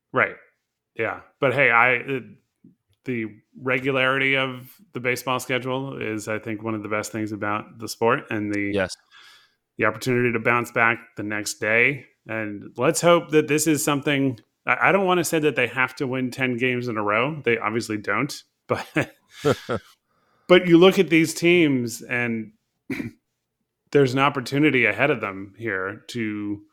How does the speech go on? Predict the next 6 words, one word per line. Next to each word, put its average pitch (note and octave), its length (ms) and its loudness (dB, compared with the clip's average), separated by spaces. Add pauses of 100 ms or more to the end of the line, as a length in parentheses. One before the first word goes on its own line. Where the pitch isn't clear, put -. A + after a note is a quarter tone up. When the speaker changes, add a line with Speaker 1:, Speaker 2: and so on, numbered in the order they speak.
(1160)
Speaker 1:
really D#3+ 340 4
rattle C3 380 4
off, A#2+ 340 -2 (320)
uh, - 280 -12
something A#2+ 400 -6
good. F#2+ 340 -6